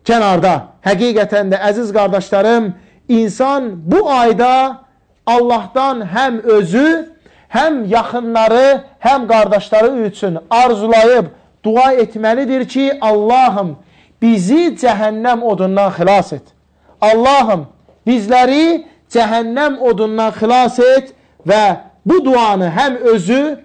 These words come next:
həm valideynləri, həm ailəsi, həm də qardaşları üçün və həm də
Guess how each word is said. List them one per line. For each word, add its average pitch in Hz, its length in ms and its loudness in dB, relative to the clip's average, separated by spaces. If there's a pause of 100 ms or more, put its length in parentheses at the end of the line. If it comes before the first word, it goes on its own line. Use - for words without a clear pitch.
(320)
həm 277 340 -2
valideynləri, 226 1040 2 (300)
həm 294 240 0
ailəsi, 254 960 0 (180)
həm 247 240 -2
də 233 120 0
qardaşları 214 600 0 (120)
üçün 240 500 2 (260)
və 214 240 2
həm 320 240 0
də 262 120 0